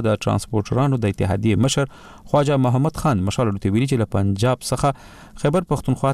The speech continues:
ته راتلونکي د غنمو له پنځو زرو زیات ټرکونه له نږدې یوې اونۍ راهیسې د سرکاري ګدامونو سره ولاړ دي چې له وجې یې مشکلاتو سره مخامخ دي. په دې اړه نور تفصیل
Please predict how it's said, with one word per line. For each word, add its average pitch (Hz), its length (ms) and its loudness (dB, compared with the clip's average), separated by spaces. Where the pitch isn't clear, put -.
ته 135 160 2
راتلونکي 123 560 0
د 107 100 4
غنمو 131 380 2
له 101 120 -2
پنځو 110 320 4
زرو 113 320 4
زیات 139 240 0
ټرکونه 143 420 0
له - 800 -2
نږدې 135 260 0
یوې 131 260 2
اونۍ 107 300 4
راهیسې 117 340 0
د 98 100 0
سرکاري 101 480 2
ګدامونو 104 640 2
سره 117 200 2
ولاړ 120 420 2
دي 135 160 2
چې 110 400 2
له 98 140 0
وجې 120 240 0
یې 110 160 0
مشکلاتو - 580 -2
سره 117 400 -2
مخامخ - 560 0
دي. - 80 -2
په 139 100 4
دې 156 100 2
اړه 135 220 4
نور - 120 -4
تفصیل 175 240 -2